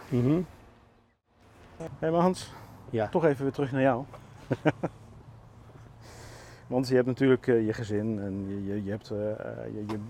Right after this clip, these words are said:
Speaker 2: vindt schrijven en, en, en mensen vind je leuk. Ehm,
Speaker 1: Dat zie je.
Speaker 2: maar is dat ook echt, is dat de reden waarom je dat bent gaan doen? Of zit daar een,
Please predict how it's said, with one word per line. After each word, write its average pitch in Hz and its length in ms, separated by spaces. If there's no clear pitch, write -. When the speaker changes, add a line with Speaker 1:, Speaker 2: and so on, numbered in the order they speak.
Speaker 2:
vindt 127 240
schrijven 117 360
en, 110 160
en, 113 140
en 113 160
mensen 127 360
vind 120 180
je 120 80
leuk. 123 340
Ehm, 113 280
Speaker 1:
Dat 117 160
zie 147 160
je. 170 140
Speaker 2:
maar 120 180
is 131 140
dat 143 180
ook 139 140
echt, - 480
is 135 160
dat 147 140
de 151 60
reden 131 380
waarom 175 200
je 185 60
dat 175 140
bent 170 180
gaan 160 200
doen? 170 260
Of 127 160
zit 151 120
daar 139 360
een, 143 220